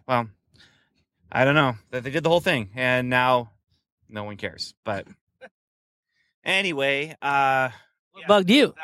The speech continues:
Speaker 1: that, that was pretty much the, the stuff at the end where it's just kind of, "Hey, we're gonna show you things that are gonna make you feel like you should be celebrating," but why above the moon of Endor was a ship falling?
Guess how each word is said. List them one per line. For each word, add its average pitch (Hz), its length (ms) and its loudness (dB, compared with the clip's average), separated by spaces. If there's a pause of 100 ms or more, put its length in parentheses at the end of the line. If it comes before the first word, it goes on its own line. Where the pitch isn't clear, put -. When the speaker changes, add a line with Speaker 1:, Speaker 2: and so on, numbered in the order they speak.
(480)
Speaker 1:
that, 110 100 -16 (240)
that 107 180 4
was 90 120 -8
pretty 92 280 -8
much - 440 -8 (360)
the, 104 260 -2
the 101 120 -12
stuff 120 300 2
at 101 100 0
the 95 140 0
end 92 260 -4
where 90 200 -4
it's 87 120 -6
just - 140 -8
kind 98 160 -2
of, 87 220 -8 (540)
"Hey, 143 180 4
we're 139 120 2
gonna 127 100 2
show 127 220 0
you 123 140 2
things 113 320 -2
that 110 60 -2
are - 20 -2
gonna 107 80 -4
make 104 140 -6
you 98 60 -14
feel 113 200 -2
like 107 140 0
you 98 60 -14
should 95 100 -10
be 98 60 -10
celebrating," 98 760 -4
but 95 300 -4 (580)
why 120 500 4 (120)
above 120 380 0
the 110 100 0
moon 117 280 0
of 104 80 -2
Endor 95 680 0 (800)
was 110 640 -2 (420)
a 127 100 2
ship 120 280 2
falling? 101 560 -2